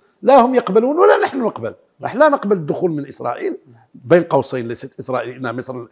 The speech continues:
Speaker 1: فلسطين محتلة. فلما وصلنا، شعب محاصر، مجوع.
Speaker 2: نعم.
Speaker 1: ومرت عليه حرب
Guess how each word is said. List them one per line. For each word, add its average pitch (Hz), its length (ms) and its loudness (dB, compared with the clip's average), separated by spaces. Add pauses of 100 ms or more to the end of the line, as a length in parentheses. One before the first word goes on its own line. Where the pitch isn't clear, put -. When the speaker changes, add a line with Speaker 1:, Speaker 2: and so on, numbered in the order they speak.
(140)
Speaker 1:
فلسطين 139 420 -4
محتلة. 240 440 -2 (380)
فلما 233 1120 2
وصلنا، 123 580 -6 (540)
شعب 180 300 -4
محاصر، - 500 -10 (220)
مجوع. 127 500 -4 (160)
Speaker 2:
نعم. 113 100 -20 (260)
Speaker 1:
ومرت 170 500 -4
عليه 165 220 -4
حرب 147 240 -8